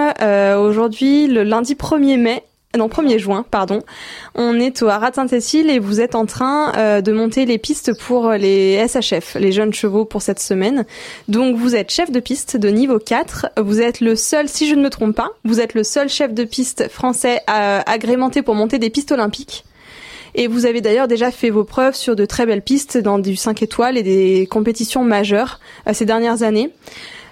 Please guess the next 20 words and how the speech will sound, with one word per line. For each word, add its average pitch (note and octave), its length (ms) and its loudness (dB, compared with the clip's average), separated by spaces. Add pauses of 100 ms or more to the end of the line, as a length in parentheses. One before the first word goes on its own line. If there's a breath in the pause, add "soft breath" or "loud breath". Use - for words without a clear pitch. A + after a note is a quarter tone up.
(100)
Euh, G#3+ 300 4
il B3 120 2
me C#4+ 120 2
semble C#4+ 300 0
aussi E4 320 2
que D#4+ 100 0
vous A3+ 160 2
êtes A3+ 120 -2
pressenti D4+ 420 0
pour B3+ 160 -2
devenir A3+ 260 0
le A3+ 120 2
chef D4+ 260 -2
de C#4 80 2
piste C#4+ 260 0
de A3+ 80 4
Paris A3 380 -2 (240)
deux A#3 80 2
mille A#3 200 4
vingt-quatre. A3 600 -2